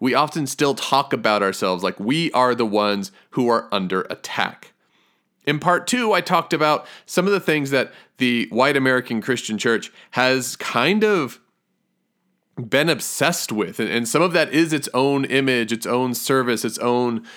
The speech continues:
way of life. And because it fears that more people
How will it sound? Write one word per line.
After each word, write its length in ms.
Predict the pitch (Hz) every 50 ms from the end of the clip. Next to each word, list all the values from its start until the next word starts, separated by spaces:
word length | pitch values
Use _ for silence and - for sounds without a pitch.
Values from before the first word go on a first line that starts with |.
| - _ _
way 280 | - 113 131 139 139
of 120 | 131 123 110
life. 520 | 98 101 110 117 120 101 - - - _ _ _ _ _ _ _ _ _ -
And 440 | 120 113 113 107 107 104 104 98 95
because 800 | - 120 113 - - - 170 180 202 214 196 185 160 139 - - _ - - _ _ _
it 200 | - - 139 -
fears 840 | - - - _ - 208 214 233 240 208 151 117 101 90 90 92 - -
that 220 | - 107 107 -
more 320 | 107 120 135 151 170 170
people 600 | 165 - - 180 170 - 165 156 139 123 - -